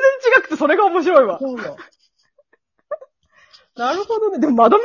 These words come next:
Speaker 1: ギ三話ぐらいの衝撃は結構な衝撃よ。
Speaker 2: 結構よ。
Speaker 1: 結構これまで見てたもの何だったんだろうって思うぐらいの衝撃だよ。
Speaker 2: マジか。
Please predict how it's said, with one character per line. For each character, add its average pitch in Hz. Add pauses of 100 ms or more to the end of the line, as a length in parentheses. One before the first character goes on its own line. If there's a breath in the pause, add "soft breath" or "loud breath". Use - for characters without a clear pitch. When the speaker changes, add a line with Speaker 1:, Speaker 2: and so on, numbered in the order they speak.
Speaker 1:
ギ 523
三 427
話 453
ぐ 480
ら 427
い -
の 277
衝 285
撃 320
は -
結 480
構 320
な 262
衝 269
撃 233
よ。 220
Speaker 2:
結 - (100)
構 480
よ。 269 (1200 loud breath)
Speaker 1:
結 605 (160)
構 359
こ 403
れ 427
ま 466
で 403
見 311
て 339
た 277
も 254
の 247
何 359
だ 403
っ -
た 381
ん 339
だ 359
ろ 339
う -
っ -
て 247
思 254
う -
ぐ 240
ら 202
い 180
の 185
衝 190
撃 175
だ 165
よ。 - (1300 loud breath)
Speaker 2:
マ 285
ジ 330
か。 160